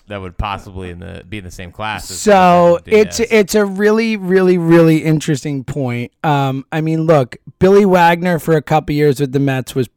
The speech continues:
Speaker 2: pretty damn dominant. Like, his
Speaker 1: Yeah.
Speaker 2: stuff was, was pretty nasty. I didn't see Goose Gossage, but people said Goose Gossage, you know, a, a Hall of Fame type closer. So that's,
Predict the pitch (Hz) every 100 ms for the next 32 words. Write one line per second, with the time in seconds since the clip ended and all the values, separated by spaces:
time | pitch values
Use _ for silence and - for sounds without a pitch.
0 | _ - 175 156 151 143 131 127 123 107
1 | 98 101 117 - 135 123 - 139 165 -
2 | - 165 143 - 139 113 - 170 135 -
3 | - 185 175 175 160 139 139 123 - 135
4 | 127 - - - _ _ 160 202 240 247
5 | 208 160 - 196 214 180 220 202 - 202
6 | 208 190 220 202 180 143 160 - 180 165
7 | 151 - 175 180 156 170 151 - 160 165
8 | 156 175 165 147 151 147 135 123 - 120
9 | 117 110 107 147 147 - 143 139 - 151
10 | 139 - 139 143 139 143 135 - 135 139
11 | 135 -